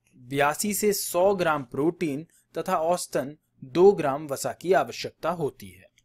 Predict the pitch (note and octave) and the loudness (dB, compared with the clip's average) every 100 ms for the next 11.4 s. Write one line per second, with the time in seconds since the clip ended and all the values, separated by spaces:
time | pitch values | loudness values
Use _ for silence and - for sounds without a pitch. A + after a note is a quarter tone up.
0 | _ _ _ _ _ _ _ _ _ _ | _ _ _ _ _ _ _ _ _ _
1 | _ D#3+ G3 A3+ A#3 A3 G#3 G#3 A3 G#3+ | _ -4 0 2 2 0 -2 -4 -4 -6
2 | A#3+ A#3+ - - D3 C3 D#3+ F#3 F3 - | -4 -2 -2 -4 -6 -4 -4 -6 -6 -12
3 | _ B2 B2 B2 _ - C3 C#3+ E3 G#3+ | _ -20 -18 -20 _ -10 -4 0 0 0
4 | G3+ D3 F#3+ _ _ _ - D#3 E3+ E3+ | -4 -4 -4 _ _ _ -2 0 0 -2
5 | F3 F#3 - _ _ _ C#3 C#3+ B2+ A2 | -8 -8 -12 _ _ _ -6 -2 -2 -4
6 | G#2 - A2+ B2 C#3+ E3+ E3+ F3 F3 - | -16 -18 -16 -10 -6 -6 -6 -8 -10 -4
7 | G#3+ G3+ C#3+ C#3+ C3+ C3 A#2 E3+ F3+ C3+ | -2 -2 -4 -4 -4 -6 -6 -6 -4 -4
8 | C3 C3 F3+ G#3+ C3+ A#2+ G#2+ G#2 G2+ - | -4 -4 -6 -6 -6 -6 -6 -12 -18 -20
9 | - - D#3 G3+ A3 F3+ C#3+ F3 F#3+ - | -20 -8 0 2 2 -2 -6 -8 -8 -8
10 | D3+ D3 - A2 G2+ - - - C#3+ D3+ | -6 -4 -6 -8 -20 -20 -14 -8 -4 -4
11 | D3+ C#3+ F#3 A3+ | -4 -6 -6 -8